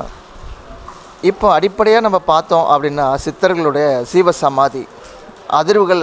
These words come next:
அதிகமா இருக்கக்கூடியது, நீங்க கேட்ட வரத்தை கொடுக்கக்கூடியது. நம்ம என்ன நினச்சிக்கிட்டு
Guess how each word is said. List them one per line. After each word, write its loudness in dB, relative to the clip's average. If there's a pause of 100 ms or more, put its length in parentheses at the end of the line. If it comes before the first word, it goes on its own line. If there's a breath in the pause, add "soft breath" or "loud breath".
அதிகமா 2
இருக்கக்கூடியது, 0 (540)
நீங்க 2 (280)
கேட்ட 2
வரத்தை 0 (160)
கொடுக்கக்கூடியது. 0 (1000 loud breath)
நம்ம -2
என்ன -2
நினச்சிக்கிட்டு -2